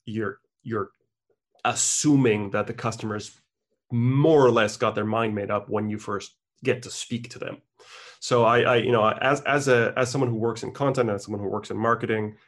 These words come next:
I'm, but, but from an omni-, omnichannel perspective, I'm very interested in what is on the cutting edge of sales technique, customer engagement techniques, because they are always adapting how they sell to the market reality,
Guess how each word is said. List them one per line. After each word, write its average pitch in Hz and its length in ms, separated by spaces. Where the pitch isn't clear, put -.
I'm, 104 640
but, - 240
but 127 240
from 113 140
an 104 80
omni-, 104 180
omnichannel 107 640
perspective, 131 540
I'm 120 180
very 120 440
interested 120 440
in 101 220
what 110 320
is 117 180
on 107 80
the 98 60
cutting 104 260
edge 104 160
of - 80
sales - 320
technique, 107 720
customer 107 340
engagement 101 460
techniques, 104 380
because 107 420
they 120 260
are 123 140
always 113 300
adapting 107 500
how 110 220
they 104 180
sell 117 580
to 113 400
the 117 60
market 104 300
reality, 110 560